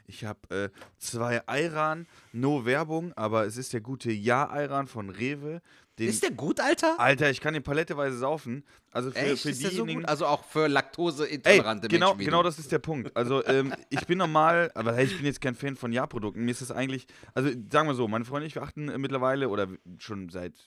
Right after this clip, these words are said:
Speaker 1: seitdem wir eigentlich zusammen sind, achten wir eigentlich sehr, sehr viel auf, ähm, gute Lebensmittel.
Speaker 2: Bio?
Speaker 1: Ja, gute
Speaker 2: Mhm.
Speaker 1: Lebensmittel, äh, ähm, da haben wir schon öfters drüber geredet. Wir essen auch eigentlich kaum Fleisch und wenn, dann, äh, muss schon was hochpreisig sein. Dies, das, jenes. Also, äh, wir, wir wollen keinen Müll essen, sagen wir mal so.
Speaker 2: Ja,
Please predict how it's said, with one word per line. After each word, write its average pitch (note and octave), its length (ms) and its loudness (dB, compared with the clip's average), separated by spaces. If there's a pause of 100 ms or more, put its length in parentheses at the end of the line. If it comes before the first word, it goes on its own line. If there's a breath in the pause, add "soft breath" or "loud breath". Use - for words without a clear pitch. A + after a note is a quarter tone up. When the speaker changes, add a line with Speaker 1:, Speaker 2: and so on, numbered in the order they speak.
(240)
Speaker 1:
seitdem G2 300 -16
wir G2+ 100 -8
eigentlich F2 240 -12
zusammen A2 280 -8
sind, A2+ 260 -10
achten - 200 -14
wir G#2+ 60 -10
eigentlich G#2 160 -10
sehr, A#2+ 140 -4
sehr A#2+ 220 -2
viel A2+ 240 -10
auf, F#2+ 120 -8 (200)
ähm, F2+ 440 -6 (140)
gute C3 240 -6
Lebensmittel. A#2 520 -2
Speaker 2:
Bio? - 60 -18 (440 soft breath)
Speaker 1:
Ja, A2 120 -2
gute C3+ 200 -4
Speaker 2:
Mhm. C3 40 2
Speaker 1:
Lebensmittel, D3 720 0
äh, G#2+ 280 2
ähm, G2+ 380 -6
da A2 120 0
haben C3 100 -4
wir B2+ 100 -2
schon A#2 140 -10
öfters A#2 220 -8
drüber A#2 180 -6
geredet. B2+ 300 -6 (300 loud breath)
Wir G2+ 120 -4
essen B2+ 140 -4
auch A#2 120 -4
eigentlich B2 240 -8
kaum A#2 200 -6
Fleisch B2 320 -6
und A2 80 -10
wenn, A#2 140 -4
dann, A2 180 -6
äh, F#2+ 160 -4
muss A#2 160 -6
schon G#2+ 160 -10
was G#2 100 -6
hochpreisig A#2 400 -6
sein. G#2+ 180 -4 (280 loud breath)
Dies, B2 160 -6
das, A#2 180 -6
jenes. A2+ 280 -2
Also, B2 280 -2 (340 loud breath)
äh, - 100 -20 (160)
wir, B2+ 300 -10
wir C3+ 160 -2
wollen D3 160 0
keinen B2 180 -2
Müll B2 200 4
essen, F#2+ 240 -10
sagen B2 180 0
wir A2+ 80 -4
mal F#2+ 80 -6
so. F2 280 -10
Speaker 2:
Ja, A2+ 260 -4